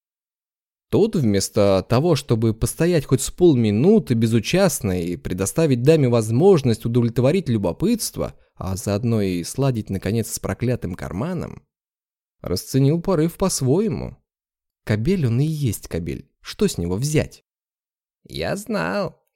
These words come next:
я чувствовал, что вы ко мне неравнодушны, мадемуазель Натали",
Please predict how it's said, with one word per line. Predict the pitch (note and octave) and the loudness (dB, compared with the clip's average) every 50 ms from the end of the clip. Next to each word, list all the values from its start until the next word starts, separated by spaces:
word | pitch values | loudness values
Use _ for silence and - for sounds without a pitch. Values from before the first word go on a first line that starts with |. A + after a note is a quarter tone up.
| _ | _
я | - - A#2 E3+ G3 | -8 -6 -4 -4 -6
чувствовал, | - - D#3+ F#3 A3+ A3 - - A#3+ A3+ A3 G#3 C#3+ F#2+ F2 F2 | -6 -6 -4 -4 -4 -4 -6 -4 -2 -2 0 0 0 -2 -2 -4
что | - - A2 G#2+ | -6 -4 -4 -2
вы | A2 G#2+ | -2 -2
ко | G#2 - G#2 G2 | -2 -2 -4 -4
мне | G#2 G2+ G2+ F#2 E2+ - - _ _ _ _ _ | -2 -2 -2 -2 -4 -6 -10 _ _ _ _ _
неравнодушны, | G2+ G#2 A2+ C3 C#3 C#3 D3 F3+ G3 G3 F3 B2+ E2 C2+ - - - - G#1 - - _ _ _ | -4 -2 0 0 0 -2 -2 -4 -4 -2 -2 -2 -2 -4 -8 -12 -14 -16 -16 -18 -20 _ _ _
мадемуазель | _ - F2 G#2+ C#3+ E3+ F#3+ F#3+ F3+ C3+ G#2 D2+ C2+ - | _ -4 -2 -2 -2 0 -2 -2 -2 -2 -4 -6 -6 -8
Натали", | G#1+ C#2 - - C3 C3 C3 E2 G1+ - | -10 -12 -8 -4 -4 -2 -2 -4 -6 -12